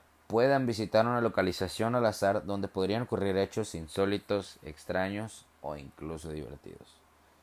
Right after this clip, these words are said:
Sin embargo, un hecho que también ha perturbado mucho es que Randonautica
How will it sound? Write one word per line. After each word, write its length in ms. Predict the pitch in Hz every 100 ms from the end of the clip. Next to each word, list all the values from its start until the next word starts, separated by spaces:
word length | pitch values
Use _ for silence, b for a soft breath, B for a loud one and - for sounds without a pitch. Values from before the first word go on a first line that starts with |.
| b _
Sin 200 | - 101
embargo, 460 | 98 98 113 107 117
un 220 | 113 104
hecho 320 | 104 - 123
que 80 | 120
también 320 | 107 101 101
ha 80 | 101
perturbado 560 | 107 95 101 95 98 104
mucho 360 | 104 98 117
es 120 | 101
que 100 | -
Randonautica 880 | 104 98 92 92 90 85 - 95 -